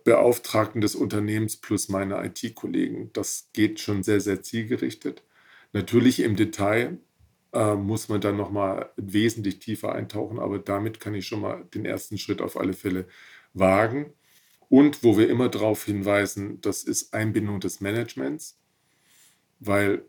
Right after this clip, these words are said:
auch wenn ich die I-T-Sicherheit deutlich verbessere, ist es nicht ausgeschlossen, dass der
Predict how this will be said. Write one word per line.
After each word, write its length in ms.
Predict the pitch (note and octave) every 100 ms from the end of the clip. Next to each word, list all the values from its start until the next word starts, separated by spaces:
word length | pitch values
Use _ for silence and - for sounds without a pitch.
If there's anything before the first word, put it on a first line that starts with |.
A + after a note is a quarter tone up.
| -
auch 220 | G#2+ G#2
wenn 200 | - A2
ich 180 | A2 -
die 100 | -
I-T-Sicherheit 840 | - G#2 - G#2 A2 A2 G#2+ G2
deutlich 380 | G#2+ A2+ A2 G#2
verbessere, 480 | - F#2+ A2 - A#2
ist 160 | - G2+
es 140 | -
nicht 160 | G#2 -
ausgeschlossen, 680 | G#2 - G#2 - G#2 F#2+
dass 220 | G2 F#2 -
der 400 | G2+ G2+ F#2